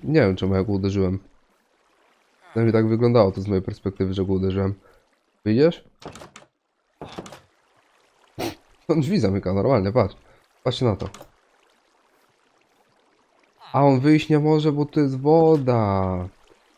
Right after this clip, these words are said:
To jest woda, ja ci nie pomogę. Albo ja ci pomogę zaraz, poczekaj. Zaraz zrobimy tak,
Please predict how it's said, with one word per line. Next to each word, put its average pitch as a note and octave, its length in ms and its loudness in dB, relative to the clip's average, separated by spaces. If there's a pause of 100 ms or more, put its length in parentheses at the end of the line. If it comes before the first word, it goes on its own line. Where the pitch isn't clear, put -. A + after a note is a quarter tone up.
(160)
To A#2+ 60 -2
jest A#2+ 180 0
woda, A#2+ 840 4
ja F#2+ 140 -2
ci - 140 -6
nie A2 100 0
pomogę. G#2+ 680 -2 (1500)
Albo G#2+ 200 0
ja A2 60 4
ci - 100 -16
pomogę A#2 440 2
zaraz, F2 260 -4
poczekaj. F#2+ 560 -4 (1120)
Zaraz A2 280 2
zrobimy A2 340 2
tak, A2+ 380 0